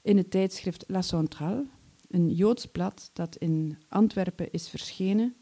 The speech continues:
in, in het nummer van negentien, november negentien zesendertig is dat. En dat is dus een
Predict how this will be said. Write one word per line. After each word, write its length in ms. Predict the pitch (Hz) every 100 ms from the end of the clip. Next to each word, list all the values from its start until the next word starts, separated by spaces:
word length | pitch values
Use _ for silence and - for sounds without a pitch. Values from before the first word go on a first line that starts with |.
| _ _ _ _ -
in, 440 | 175 165 - -
in 160 | - 180
het 180 | 165 165
nummer 300 | 208 226 180
van 240 | 165 160
negentien, 520 | 165 165 160 165 165
november 440 | 185 175 202 208 185
negentien 380 | 180 170 160 151
zesendertig 760 | 190 220 190 156 151 - 208
is 160 | 208 196
dat. 260 | 220 - _ _ - - - - 190
En 160 | 214
dat 220 | 214 202 202
is 140 | 185
dus 260 | 185 165 -
een 180 | 175